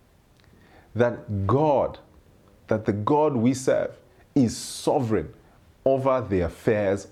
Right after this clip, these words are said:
of men. That God is sovereign over the affairs of men. The first thing that we need to recognize here is to remember how this whole saga begins. This saga begins by the king getting a dream.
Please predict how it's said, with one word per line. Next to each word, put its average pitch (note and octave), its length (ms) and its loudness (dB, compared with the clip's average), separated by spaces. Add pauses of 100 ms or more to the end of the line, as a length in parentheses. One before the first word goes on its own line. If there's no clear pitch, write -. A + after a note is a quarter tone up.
of E2 180 -4
men. D2+ 240 -8 (2250)
That A#2+ 320 0
God C#3 480 0
is A2 180 -2
sovereign G#2 720 -2 (100)
over G2 240 -2
the E2 140 -4
affairs F2 440 -6
of D#2 120 -8
men. C2+ 300 -12 (1200)
The A#2+ 140 2
first A3 500 -2
thing F3 200 2
that C3+ 100 2
we A2+ 120 2
need C3 180 0
to A#2+ 100 -6
recognize G#2 560 -2
here B2 160 2
is A2+ 180 -2
to B2 140 -2
remember A2+ 420 0
how A2+ 200 -2
this A2 220 -2
whole G2+ 220 -2
saga F2+ 360 -4
begins. D#2 580 -8 (560)
This F3 400 0
saga E3 400 0
begins B2 640 0 (420)
by A2+ 160 2
the G#2 140 0
king C3+ 480 -2
getting G#2+ 400 -2
a E2 60 -6
dream. D2+ 460 -6